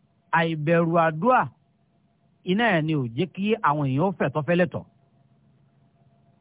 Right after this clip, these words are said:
Dáwàtul maslum yìí, àdúrà ẹni tá a ṣàbòsí fún. Hadisi wa látọ̀dọ̀ àfáwà Ibn Abbas radiyallahu anhu, tí wọ́n nígbà tí Ànábì sallallahu alaihi wasallam tó rán sàhábà tá ń pè ní Mu'az,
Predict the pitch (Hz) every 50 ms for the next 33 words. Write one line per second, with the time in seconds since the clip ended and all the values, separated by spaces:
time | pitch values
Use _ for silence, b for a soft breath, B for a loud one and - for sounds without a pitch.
0 | _ _ _ _ _ _ _ _ _ _ _ - 151 160 285 320 330 339 330 302
1 | 240 214 196 - - 190 240 294 269 220 185 180 180 214 214 185 185 190 180 185
2 | 269 277 262 226 220 214 214 240 220 170 185 165 160 165 156 123 226 190 214 233
3 | 247 - - _ _ _ _ _ _ _ _ _ _ _ _ _ _ _ _ _
4 | _ _ _ - - 185 214 311 349 233 208 262 262 277 285 - - _ _ _
5 | _ _ _ _ _ _ _ _ _ _ _ _ _ _ _ _ - 160 254 294
6 | 294 240 240 220 208 156 262 247 226 220 208 202 196 185 - 185 175 175 180 160
7 | 170 170 165 226 240 214 175 196 190 220 214 190 196 175 170 170 160 143 165 180
8 | 165 139 123 123 127 _ _ _ _ _ _ _ _ _ _ _ _ _ _ _
9 | _ - - 262 269 277 294 302 294 262 226 170 - - 262 240 214 240 240 -
10 | - 190 196 247 240 220 196 160 135 233 247 247 254 254 247 247 - 247 262 262
11 | 262 214 - - 170 202 220 233 214 226 185 135 127 _ - 226 226 214 - 208
12 | 180 185 202 202 175 143 165 202 208 180 143